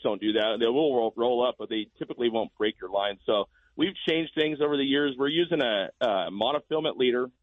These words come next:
eighty to a hundred pound leader is good. Um, we're using a six or seven aught Kahle style hook, a Kahle hook. We use owners on our boat. And then on that leader, we're using a, um,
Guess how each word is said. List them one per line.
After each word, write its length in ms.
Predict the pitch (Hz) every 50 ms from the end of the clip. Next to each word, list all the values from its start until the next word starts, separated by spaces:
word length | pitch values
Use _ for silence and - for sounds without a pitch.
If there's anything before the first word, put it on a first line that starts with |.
| _ _ -
eighty 420 | 120 127 135 143 139 143 143 139 -
to 120 | - 131 120
a 60 | 110
hundred 240 | 117 123 127 123 -
pound 240 | 135 131 131 131
leader 260 | 123 120 120 120 120 120
is 100 | 113 - _
good. 300 | 113 113 113 117 113 110 _ _ _ _ _ _ _ _ -
Um, 420 | - 113 113 113 107 110 110 98 104
we're 120 | 113 117
using 360 | 117 135 147 151 139 147 135
a 100 | 120 101 - - _ _
six 220 | 147 143 151 - - -
or 80 | 117 - - - -
seven 220 | 131 127 135 135 127
aught 280 | 123 127 135 135 - - _ _ - -
Kahle 320 | - 135 131 143 147 143 - _
style 320 | _ 131 131 131 135 139
hook, 260 | 127 123 117 120 135 - -
a 60 | 120 - _
Kahle 320 | - 123 131 135 135 127 113
hook. 220 | 117 113 117 117 - _ _ _ _ _ _ _ _ _
We 140 | - 113 117
use 200 | 131 131 120 120
owners 340 | 117 120 123 123 123 120 110
on 120 | 117 107 107
our 140 | 107 110
boat. 360 | 107 117 110 110 117 113 - _ _ _ _ _ _ _
And 140 | - 113 110
then 200 | 117 131 131 127
on 300 | - - - 127 143 165
that 180 | 170 165 151 127
leader, 540 | 127 131 147 165 165 160 143 123 117 117 - -
we're 180 | - 120 117 117
using 380 | 120 131 147 135 123 131 123
a, 400 | 120 - - 123 117 117 120 117
um, 280 | 117 110 104 98 92